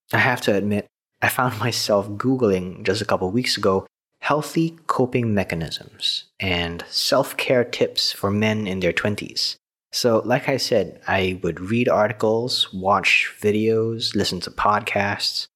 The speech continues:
audiobooks, but it was all so foreign to me. I read about self-compassion and mindfulness. I learned about deep breathing exercises, all of which are helpful,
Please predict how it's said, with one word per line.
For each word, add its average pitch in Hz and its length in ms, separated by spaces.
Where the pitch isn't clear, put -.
audiobooks, 101 720
but 113 280
it 110 100
was 110 280
all 127 220
so 147 300
foreign 104 800
to - 140
me. - 380
I 127 80
read 135 180
about 117 300
self-compassion 104 1160
and 90 180
mindfulness. 107 720
I 92 260
learned 104 300
about 95 580
deep 135 320
breathing 123 380
exercises, 85 800
all 151 180
of 180 160
which 180 160
are 160 80
helpful, - 560